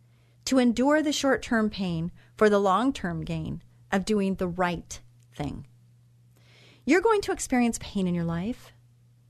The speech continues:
but if you choose to do the hard thing right now and put in the effort and discipline to learn, grow, become strong, and mature, then later in life,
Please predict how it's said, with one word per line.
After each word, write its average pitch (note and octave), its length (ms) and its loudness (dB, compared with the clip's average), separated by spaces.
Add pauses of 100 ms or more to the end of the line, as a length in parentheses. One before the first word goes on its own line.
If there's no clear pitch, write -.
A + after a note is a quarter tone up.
(500)
but A#3+ 220 2
if C4 160 -2
you D4 100 2
choose C#4+ 420 0
to D#4+ 120 -4
do A3 260 2
the G3+ 80 -2
hard G3+ 400 -4
thing E3+ 280 -4
right F3+ 280 -4
now F3 560 -2 (220)
and G3+ 180 0
put C4 240 0
in G#3+ 260 -2
the G3 200 -4
effort E3+ 560 -6 (200)
and F3+ 160 -2
discipline A3 600 -2
to G3+ 180 -6
learn, F3 600 -4 (560)
grow, F3+ 680 -2 (180)
become F3+ 360 -4
strong, F3 800 -4 (260)
and F3 160 -2
mature, F3 760 -2 (680)
then G#3 540 0 (420)
later G3+ 400 2
in C#4+ 100 4
life, D4 460 -2